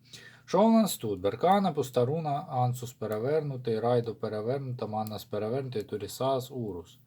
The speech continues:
Дивіться, <clears throat> це розвиток процесу. Тобто, схоже, що такі думки йшли давно, ось нарешті, нарешті вони отримали реалізацію. Далі. Ну, дурний знак від вищих сил, тут так і треба читати.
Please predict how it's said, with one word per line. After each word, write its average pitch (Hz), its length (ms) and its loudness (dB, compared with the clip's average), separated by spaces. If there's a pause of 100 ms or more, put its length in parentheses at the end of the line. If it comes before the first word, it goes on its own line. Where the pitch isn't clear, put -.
(540)
Дивіться, 175 480 6 (300)
<clears throat> 135 320 0
це 226 220 10
розвиток 190 520 8
процесу. 117 720 4 (120)
Тобто, 107 340 -4
схоже, 185 340 2
що 156 280 6
такі 143 260 0
думки 131 360 4
йшли 120 280 4
давно, 156 420 4
ось 160 160 4
нарешті, 143 380 2
нарешті 123 600 0
вони 120 240 -2
отримали 117 480 -2
реалізацію. 107 720 0
Далі. 117 400 6 (540)
Ну, 190 400 6 (260)
дурний 196 500 6
знак 202 360 4
від 160 140 2
вищих 147 440 0
сил, - 280 -2
тут 113 180 -4
так 120 180 2
і 117 60 0
треба 110 340 2
читати. 85 720 -4